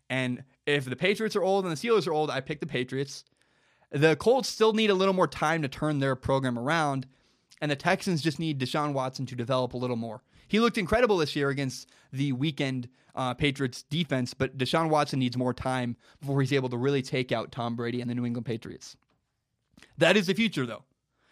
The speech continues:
The future of the N F L is Deshaun Watson, Andrew Luck, Carson Wentz. Hopefully, the, whoever the Browns get, I want the Browns so badly to be good. I really do. My, my next thought was this. I'm watching the Super Bowl yesterday,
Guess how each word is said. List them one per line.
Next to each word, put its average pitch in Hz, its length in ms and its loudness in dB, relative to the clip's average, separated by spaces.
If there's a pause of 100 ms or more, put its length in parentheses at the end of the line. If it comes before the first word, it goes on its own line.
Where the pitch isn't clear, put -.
(100)
The 143 80 -2
future 202 320 2
of 170 60 2
the 175 100 0
N 175 120 2
F 170 120 0
L 202 220 4
is 127 120 0
Deshaun 156 340 -2
Watson, 131 480 -6 (580)
Andrew 143 260 2
Luck, 127 340 -2 (340)
Carson 143 400 0
Wentz. 127 420 -4 (440)
Hopefully, 175 400 4
the, 127 180 0
whoever 170 260 4
the 143 80 2
Browns 139 320 0
get, 151 160 -2
I 165 80 -6
want 226 180 -6
the 185 80 -2
Browns 135 340 -2
so 175 140 -4
badly 123 260 -2
to 123 80 -8
be 127 80 -8
good. 117 280 -6 (480)
I 156 80 0
really 156 260 4
do. 117 240 -2 (1600)
My, 233 240 4
my 262 120 0
next 311 300 0
thought 208 240 0
was 139 140 -6
this. 131 280 -4
I'm 156 120 -6
watching 202 320 -4
the 131 100 -2
Super 135 260 -2
Bowl 123 160 0
yesterday, 117 480 -4